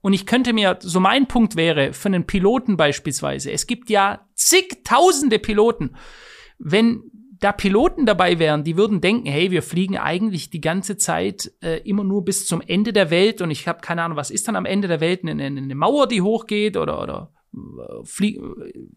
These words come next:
ne? Also, äh, so, und dann müsste es ja Piloten geben, die sagen, hey, übrigens, wisst ihr, die Erde ist flach. Mir ist jetzt auch noch nicht,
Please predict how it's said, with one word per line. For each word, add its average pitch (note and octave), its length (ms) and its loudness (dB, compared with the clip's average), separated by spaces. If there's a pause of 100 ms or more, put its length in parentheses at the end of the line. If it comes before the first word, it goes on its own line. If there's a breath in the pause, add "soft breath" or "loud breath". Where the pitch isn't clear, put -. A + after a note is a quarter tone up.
(160)
ne? - 420 -2
Also, D#3 380 0 (480 loud breath)
äh, E3 400 2 (260)
so, F3 260 4
und E3+ 120 -2
dann D#3+ 100 4
müsste G#3+ 240 4
es F3+ 80 0
ja F3 80 2
Piloten F3 440 2
geben, D#3+ 200 0
die D3+ 100 0
sagen, D#3 280 2
hey, D3+ 160 -2
übrigens, E3 640 -4
wisst - 260 -4
ihr, A#3 160 -10 (460 soft breath)
die - 80 -14
Erde - 180 -8
ist - 180 -4
flach. - 360 -8 (420)
Mir G3+ 260 2
ist G3 120 0
jetzt F#3 180 -2
auch F#3 100 2
noch G3 120 2
nicht, - 340 -4